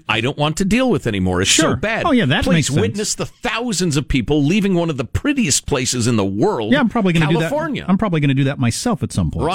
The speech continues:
Speaker 1: Right. Um, so I, I get it, and I've said before, the United States is not a landmass at its core. It's a set of ideals. And if those ideals are no longer practiced on this landmass,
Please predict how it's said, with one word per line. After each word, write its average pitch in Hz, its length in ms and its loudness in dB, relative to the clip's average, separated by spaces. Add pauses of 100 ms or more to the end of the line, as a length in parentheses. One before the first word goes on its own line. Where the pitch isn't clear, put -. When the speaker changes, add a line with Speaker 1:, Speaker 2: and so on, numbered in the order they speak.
(100)
Speaker 1:
Right. 85 160 -4 (360)
Um, 143 380 -2 (120)
so 185 340 -2 (180)
I, 98 180 -14
I 135 200 -2
get 170 380 0
it, 139 120 0
and 147 160 0
I've 180 160 -2
said 202 220 0
before, 165 560 -2 (240)
the 143 100 2
United 175 460 0
States 202 420 -2
is 127 260 0
not 165 460 0
a 127 80 -2
landmass 113 1300 0 (180)
at 120 160 -2
its 104 180 -4
core. 98 680 -2
It's 147 160 -2
a 190 40 2
set 107 280 0
of 113 100 -2
ideals. 160 800 -2 (380)
And 151 280 0 (160)
if 135 160 0
those 233 200 2
ideals 196 560 0
are 160 60 2
no 165 140 2
longer 180 240 0
practiced - 520 -4
on 143 140 2
this 165 220 0
landmass, 107 880 0